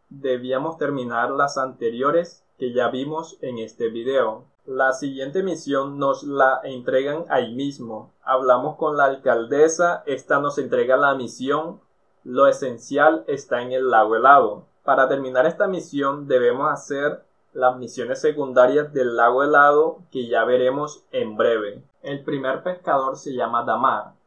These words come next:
Lo hallamos en la post menos sesenta y siete, menos cincuenta y cuatro. Para llegar más rápido, recuerden usar los esquís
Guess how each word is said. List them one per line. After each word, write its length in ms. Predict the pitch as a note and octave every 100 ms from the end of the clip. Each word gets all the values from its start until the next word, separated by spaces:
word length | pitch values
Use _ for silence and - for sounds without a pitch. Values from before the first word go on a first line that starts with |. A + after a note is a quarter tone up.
| -
Lo 140 | B2
hallamos 460 | A#2+ A#2 A#2 C#3 D#3+
en 100 | D3
la 140 | A2+
post 320 | B2+ C3+ C#3+
menos 260 | D3 C3+ B2+
sesenta 380 | C#3 C3+ B2 A2
y 40 |
siete, 420 | G2+ C3+ C#3 D3+
menos 260 | D#3 C3+ B2
cincuenta 340 | B2 A2 G2
y 40 | F#2+
cuatro. 500 | A#2+ A#2 A2 - - _ _ _ _
Para 180 | - C#3
llegar 340 | B2+ B2+ B2 D3+
más 220 | E3 E3
rápido, 540 | D3+ C3+ D3 D3 D3+ - _ _ _ _ _
recuerden 520 | C3+ B2 A#2+ A#2 C3 C#3
usar 320 | B2+ A#2+ A#2+
los 200 | C3 B2+
esquís 640 | A2+ - C#3+ D3 - _